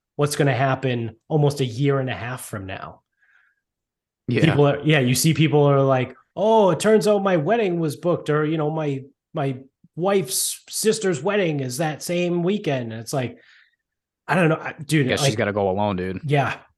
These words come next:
Speaker 1: Yeah, seriously. Like, that would be a legitimate thing, right? Like, for the amount of money that you would spend to go to Bandon Dunes for the week, like, you're not canceling that trip. You, you physically can't, right?
Speaker 2: Costs,
Speaker 1: Because
Speaker 2: it costs you ten,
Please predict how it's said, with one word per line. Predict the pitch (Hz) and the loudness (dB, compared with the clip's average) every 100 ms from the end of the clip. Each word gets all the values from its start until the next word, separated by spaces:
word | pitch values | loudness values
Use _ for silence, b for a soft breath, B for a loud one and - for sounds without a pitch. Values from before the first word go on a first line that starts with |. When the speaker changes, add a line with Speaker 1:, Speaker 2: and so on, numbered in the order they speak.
| - | -2
Speaker 1:
Yeah, | 143 107 | 0 0
seriously. | - 208 202 143 120 95 | 2 4 4 4 -2 -4
Like, | 127 147 | 0 0
that | 165 190 | 2 2
would | 180 | 4
be | 185 | 4
a | |
legitimate | 147 139 156 156 131 - | 4 2 2 0 -2 -6
thing, | 143 101 | -8 -8
right? | 113 127 135 | -6 -4 -2
Like, | 131 - _ _ _ _ _ _ _ | -4 -6 _ _ _ _ _ _ _
for | 160 | 2
the | 165 | 4
amount | 156 180 | 6 6
of | 160 | 4
money | 120 139 156 | 2 2 2
that | 127 | 2
you | 127 123 | -2 -4
would | 117 | -4
spend | - 120 123 147 b b b b - | -6 -4 -4 -6 b b b b -4
to | 143 | 0
go | 135 | 2
to | 131 | 0
Bandon | 120 131 127 113 | 0 0 -2 -4
Dunes | 117 127 143 | -4 -4 -4
for | - | -6
the | 110 | -8
week, | 98 117 143 - | -2 -2 -2 -4
like, | 110 104 - | -4 -4 0
you're | 143 | 2
not | 147 156 - | 4 2 0
canceling | 147 143 131 107 | 0 0 -2 -4
that | 104 98 | -6 -4
trip. | 147 160 | 0 4
You, | 175 165 B - | 4 2 B 0
you | 175 | 2
physically | 262 240 156 139 | 4 4 2 0
can't, | - 165 113 101 139 | 0 -2 -2 -4 -2
right? | 139 | 0
Speaker 2:
Costs, | 135 113 147 131 | 2 2 2 -2
Speaker 1:
Because | - | -4
Speaker 2:
it | 104 | -4
costs | - 120 113 107 | 0 0 2 -2
you | |
ten, | 92 107 | -4 -6